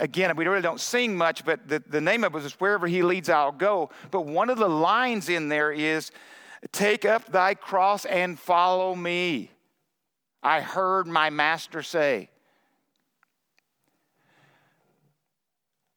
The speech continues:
At that point, I had no idea where that would lead me. But I walked the aisle anyway.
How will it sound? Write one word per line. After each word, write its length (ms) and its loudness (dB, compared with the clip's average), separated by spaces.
At 120 -2
that 200 4
point, 460 2
I 140 4
had 220 0
no 260 0
idea 400 2
where 260 -2
that 200 0
would 100 -6
lead 240 -2
me. 240 -16
But 140 2
I 80 2
walked 320 0
the 120 0
aisle 280 4
anyway. 380 -8